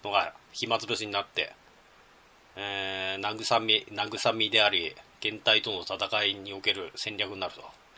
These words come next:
で、えー、精神的なものには十分と思われるはずの適度な所有の域を超えて本物の富が生まれてくると。で、この本の、本物の富たるや、精神的な霊俗と貧困の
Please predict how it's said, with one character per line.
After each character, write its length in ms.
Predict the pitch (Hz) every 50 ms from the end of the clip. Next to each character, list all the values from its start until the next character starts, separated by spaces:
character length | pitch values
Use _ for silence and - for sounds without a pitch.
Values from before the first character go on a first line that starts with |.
| - - - - - - - - - - - - - - - - - - - - - - - - - - - - - -
で、 260 | 131 156 147 - - - - - 123
え 240 | 117 113 113 110
ー、 20 | 101
精 180 | - 135 151
神 240 | 143 - 160 160 156
的 160 | 160 160 160
な 100 | 160 156
も 120 | 156 156 160
の 100 | 160 160
に 80 | 151
は 80 | 120 110
十 200 | 104 113 123 135
分 160 | 139 147 131 113
と 80 | 104
思 120 | 101 110 117
わ 60 | 120
れ 100 | 123 120
る 80 | 98
は 120 | - 101 101
ず 100 | 101 110
の 80 | 110
適 240 | 104 - 127 117 120
度 80 | 101 98
な 100 | 92 90
所 140 | - - 107
有 220 | 104 101 101 101
の 100 | 101 101
域 160 | 104 101 101
を 140 | 98 92 -
超 100 | - 101
え 40 | 98
て 80 | - -
本 280 | - - 151 165 175
物 220 | 165 165 156 156 151
の 220 | 147 135 - - - -
富 180 | - 151 123 110
が 80 | 92 92
生 60 | 92
ま 80 | 95 95
れ 60 | 95
て 80 | -
く 60 | 92 90
る 80 | 85
と。 120 | - - - - - - - - - - - - - -
で、 100 | - 113
こ 100 | - 120
の 100 | 117 123
本 300 | 123 - 135 135 139 143
の、 140 | 139 139 139 135 -
本 320 | 120 123 131 143 143 147 147
物 240 | 147 143 139 139 135
の 180 | 135 135 135 135
富 360 | - - 151 135 110 87 - - - - - - -
た 120 | - 110 117
る 120 | 110 98
や、 240 | 95 92 87 - - - - - - - - -
精 140 | - 120 123
神 220 | - - 127 127
的 240 | 123 - 120 120 120
な 100 | 117 113
霊 160 | 113 113 113
俗 180 | 110 117 - -
と 80 | 117
貧 280 | 110 - 117 117 120 117
困 300 | - - 123 120 117 113
の 180 | 113 110 110